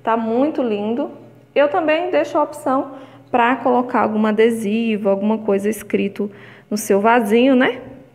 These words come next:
Paz, por exemplo, né? Que já que é um, um lírio da paz.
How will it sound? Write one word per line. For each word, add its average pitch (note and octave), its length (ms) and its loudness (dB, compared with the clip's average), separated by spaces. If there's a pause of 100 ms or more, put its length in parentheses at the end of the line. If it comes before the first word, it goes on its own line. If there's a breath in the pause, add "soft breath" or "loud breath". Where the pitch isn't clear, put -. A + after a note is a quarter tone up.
(180)
Paz, D4+ 380 0
por - 220 0
exemplo, A3 420 0
né? G#3+ 160 0
Que G#3+ 100 -6
já G3 140 -2
que G3 140 -8
é - 20 -4
um, F#3+ 160 -8 (220)
um G3 80 -6
lírio F#3+ 240 -4
da F#3+ 100 -4
paz. G#3 500 -4